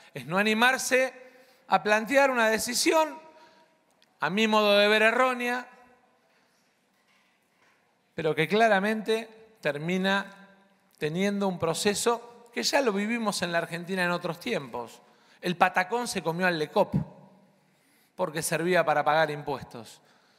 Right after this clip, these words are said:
Imagínense, en términos de fragilidad de una y otra moneda, el impacto que puede tener el bimonetarismo planteado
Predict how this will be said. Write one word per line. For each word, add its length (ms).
Imagínense, 1120
en 200
términos 440
de 100
fragilidad 640
de 100
una 160
y 80
otra 220
moneda, 340
el 120
impacto 800
que 120
puede 300
tener 560
el 160
bimonetarismo 1400
planteado 840